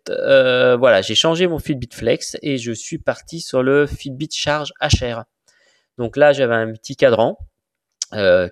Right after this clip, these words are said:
qui permettait de voir, euh, le nombre de pas directement affiché, euh, l'heure d'afficher, euh, le nombre de calories d'afficher, le nombre d'étages montés. Euh, le sommeil était en mode automatique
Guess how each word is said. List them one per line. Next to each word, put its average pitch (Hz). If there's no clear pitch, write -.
qui 107
permettait 101
de 120
voir, 107
euh, 98
le 104
nombre 107
de 110
pas 117
directement 113
affiché, 117
euh, 104
l'heure 104
d'afficher, 123
euh, 107
le 101
nombre 101
de 98
calories 147
d'afficher, 143
le 143
nombre 135
d'étages 147
montés. 139
Euh, 120
le 123
sommeil 165
était 156
en 139
mode 131
automatique 123